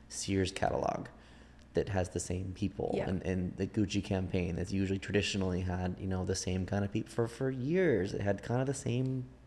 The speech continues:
Speaker 1: look every
Speaker 2: Yeah.
Speaker 1: time.
Speaker 2: Yeah.
Speaker 1: Beautiful.
Speaker 2: I mean,
Speaker 1: Beautiful
Speaker 2: beau-,
Speaker 1: stuff.
Speaker 2: no, no, everything's beautiful, but it's just the
Speaker 1: But because the internet has kinda connected people together, I think that there's more people. You wouldn't see these teenage TikTok people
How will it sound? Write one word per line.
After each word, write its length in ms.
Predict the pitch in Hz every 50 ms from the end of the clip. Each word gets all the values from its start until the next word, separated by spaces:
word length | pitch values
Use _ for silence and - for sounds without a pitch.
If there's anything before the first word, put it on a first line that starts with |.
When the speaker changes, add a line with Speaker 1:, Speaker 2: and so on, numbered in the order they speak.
| - -
Speaker 1:
look 240 | 139 147 147 - -
every 200 | - - - 208 208
Speaker 2:
Yeah. 120 | 208 -
Speaker 1:
time. 260 | - 104 87 80 - - - - - -
Speaker 2:
Yeah. 180 | 226 254 370 466
Speaker 1:
Beautiful. 460 | 123 175 202 196 139 - 92 - -
Speaker 2:
I 40 | 151
mean, 320 | 208 214 196 185 175 - -
Speaker 1:
Beautiful 420 | - 180 202 214 233 277 320 -
Speaker 2:
beau-, 0 |
Speaker 1:
stuff. 140 | 330 370 370 - -
Speaker 2:
no, 140 | - 220 -
no, 40 | -
everything's 420 | - 220 240 285 262 277 233 220
beautiful, 320 | 202 208 214 214 202 190 175
but 160 | 175 185 175
it's 140 | 185 185 -
just 300 | - 190 185 - - -
the 80 | 185 -
Speaker 1:
But 520 | 139 131 117 117 131 - - - - - - - - - - - 110
because 680 | 131 120 - - - 127 120 123 131 127 120 - - - - - -
the 120 | 120 104
internet 320 | 98 107 104 104 104 98 98
has 140 | 98 90
kinda 240 | - - 107 98 92
connected 500 | - - 95 95 120 147 - 151 127 -
people 260 | - 107 - - -
together, 440 | - - - - 65 - - 62 - -
I 60 | -
think 240 | - 95 95 95 -
that 100 | 95 -
there's 260 | 90 95 110 - - -
more 360 | 101 98 98 101 101 101 101
people. 640 | 101 - - 104 - - - 95 90 90 101 - - - - - - - - - - -
You 120 | - 226
wouldn't 320 | 240 403 403 359 - - -
see 300 | - - 107 - 98 92
these 220 | - 95 90 90
teenage 480 | - - - 101 95 92 92 90 90 -
TikTok 600 | - - 85 - - - 92 87 - - - -
people 320 | - 101 92 - 90 92